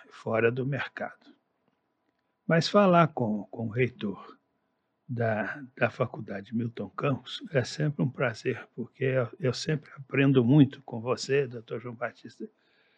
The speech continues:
e com as suas atitudes e, e com sua formação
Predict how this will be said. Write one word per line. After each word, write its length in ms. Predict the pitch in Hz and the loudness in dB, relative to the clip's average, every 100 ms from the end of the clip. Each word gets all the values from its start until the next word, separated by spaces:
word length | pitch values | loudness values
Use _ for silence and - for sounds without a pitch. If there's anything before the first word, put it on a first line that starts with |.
| _ _ - | _ _ -8
e 100 | 127 | -6
com 220 | 131 131 | 0 0
as 100 | 113 | 0
suas 500 | - 117 131 123 - | -4 -2 0 0 -2
atitudes 840 | 120 - 120 - 113 113 117 117 120 | -4 -4 -10 -10 -6 -4 -4 -6 -6
e, 240 | 120 120 - | -6 -10 -10
e 460 | 120 110 117 113 _ - | -10 -10 -14 -20 _ -16
com 80 | |
sua 220 | - 123 110 | -6 -4 -4
formação 880 | 135 107 113 101 - 113 107 107 | -6 -6 -4 -6 -8 -6 -6 -8